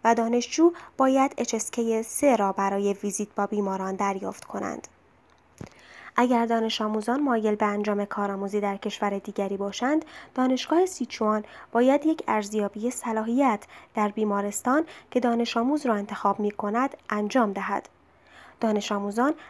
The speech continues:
فقط باید هزینهٔ بررسی و آزمون را پرداخت کنند و دانشجویان باید آزمون نهایی را به صورت تئوری و ارزیابی بالینی در دانشگاه سیچوان انجام دهند.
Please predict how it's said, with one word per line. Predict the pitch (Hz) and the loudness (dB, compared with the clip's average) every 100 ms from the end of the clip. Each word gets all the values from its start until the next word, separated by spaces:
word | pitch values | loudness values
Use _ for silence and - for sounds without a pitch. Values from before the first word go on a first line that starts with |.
| _ | _
فقط | 269 262 349 - | 2 6 4 4
باید | 262 247 285 311 | 2 4 2 4
هزینهٔ | 254 226 226 254 320 | 2 4 2 4 4
بررسی | 330 247 233 214 220 240 | 4 4 4 2 -2 -2
و | 247 - | -4 0
آزمون | 247 247 285 302 208 | 2 2 6 4 4
را | 196 | 0
پرداخت | 202 196 196 196 - | -2 -6 -2 -2 -4
کنند | - - 196 - - - - - - | -6 -4 -4 -8 -10 -20 -20 -8 0
و | 214 | 2
دانشجویان | 214 214 214 - 214 247 330 - - - | 4 2 -2 -2 2 4 2 -2 -20 0
باید | 240 262 277 | 4 4 4
آزمون | - 226 214 214 208 | 4 4 4 0 0
نهایی | 214 226 233 240 285 | 0 0 0 0 2
را | 294 269 277 - - _ _ _ _ _ _ _ _ _ | 2 0 -2 -8 -20 _ _ _ _ _ _ _ _ _
به | - | -6
صورت | 226 - 220 311 330 | -4 0 2 4 2
تئوری | 320 - 240 220 220 226 | -2 -2 2 2 2 0
و | 214 | 2
ارزیابی | - 208 196 208 208 302 339 | 2 0 0 0 0 4 6
بالینی | 339 233 214 208 214 214 | 6 6 4 2 2 2
در | 208 202 202 | 2 2 2
دانشگاه | 202 202 - 294 | 0 -2 0 0
سیچوان | 311 - 233 - 269 208 | 0 -2 -8 2 4 4
انجام | 190 196 196 196 | 0 -2 -4 -6
دهند. | 196 202 202 214 | -4 -4 -8 -10